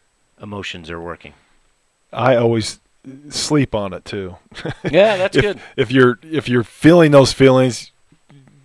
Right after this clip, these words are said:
Speaker 2: go to, go to bed, sleep on it overnight, and see how you feel the next day. And I'll bet, uh, ninety percent of the time you'll f-, probably feel the opposite the way you did the day before.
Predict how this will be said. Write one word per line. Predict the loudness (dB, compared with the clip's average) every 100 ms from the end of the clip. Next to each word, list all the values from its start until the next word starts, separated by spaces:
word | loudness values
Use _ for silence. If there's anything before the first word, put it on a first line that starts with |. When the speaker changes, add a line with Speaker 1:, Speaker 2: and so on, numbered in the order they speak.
| _ _ -2
Speaker 2:
go | 2
to, | 2
go | 0 2 4
to | 6
bed, | 4 6 4 0 _ -12
sleep | -2 0 4
on | 2 4
it |
overnight, | 0 0 -2 0 -2
and | -4
see | -6 -4
how | -2
you | -4
feel | -6 -8
the | -6
next | -12 -14 -10
day. | -8 -8 -10
And | -14 -16 -18 _ _
I'll | -14 -4 -2
bet, | 0 -2 -4
uh, | -12 -16 _ _ _ _ _ -20 -12
ninety | -4 -2 -2
percent | -6 -8 -10
of |
the | -10
time | -10 -10 -10 -14
you'll | -18
f-, | _ _ _ _ _ 2
probably | 2 2
feel | 0 0
the | 0
opposite | -2 -4 -10
the | -10
way | -10
you | -10
did | -10 -12
the | -12
day | -12
before. | -14 -20 -18 -16 -16 -18